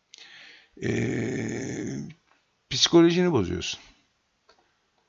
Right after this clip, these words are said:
O yüzden risk analizi, kasa yönetimi sakın unutma. Kanala abone olmayı unutma. Devam ediyoruz. Altcoin'lerle ilgili de analizlerimizi yapacağız böyle.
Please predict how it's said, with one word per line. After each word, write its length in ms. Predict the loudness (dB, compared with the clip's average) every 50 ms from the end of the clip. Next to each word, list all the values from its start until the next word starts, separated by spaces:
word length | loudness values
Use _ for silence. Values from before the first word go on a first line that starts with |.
| _ _ _ _ _ _ _ _ _ _
O 140 | -2 2 2
yüzden 480 | 2 2 2 0 0 -2 -2 -4 -2 0
risk 260 | 4 4 4 4 4
analizi, 420 | 2 2 2 0 0 0 -2 -2
kasa 300 | -2 -2 -2 0 0 2
yönetimi 420 | 2 2 0 0 -2 -2 -2 -2 0
sakın 340 | 0 0 -2 0 0 0 2
unutma. 400 | 2 0 -2 -2 -4 -4 -4 0
Kanala 380 | 0 2 2 2 2 2 0
abone 280 | 0 2 2 2 4 4
olmayı 340 | 4 4 4 2 2 2 2
unutma. 580 | 4 4 4 4 2 2 2 2 2 2 0 -6 _ -20 -20 -20 -20 -20 -20 -20 -20 _ _ -2
Devam 380 | 0 2 4 6 6 6 6 6
ediyoruz. 440 | 4 4 4 2 2 2 0 0
Altcoin'lerle 760 | 0 0 0 0 0 0 2 2 4 4 4 4 4 4 4 2
ilgili 240 | 0 0 -2 0
de 60 | 0 0
analizlerimizi 800 | 0 0 0 0 0 -2 -2 -2 -4 -2 -2 -2 -2 -2 -4 -4
yapacağız 440 | -6 -6 -6 -4 -4 -4 -4 -4
böyle. 320 | -4 -4 -4 -4 -6 -10